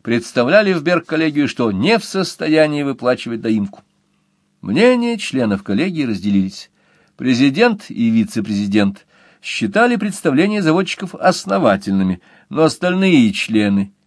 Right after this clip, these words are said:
и с ними прокурор думали иначе, и прокурор жаловался Сенату, что президент и вице-президент не обращают внимания на его протест.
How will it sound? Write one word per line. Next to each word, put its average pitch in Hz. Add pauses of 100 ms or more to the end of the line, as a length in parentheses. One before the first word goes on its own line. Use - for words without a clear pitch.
и 110
с -
ними 110
прокурор 110
думали 127
иначе, 101 (320)
и 110
прокурор 123
жаловался 143
Сенату, 110
что -
президент 107
и 101
вице-президент 98
не 104
обращают 98
внимания 101
на 98
его 101
протест. 107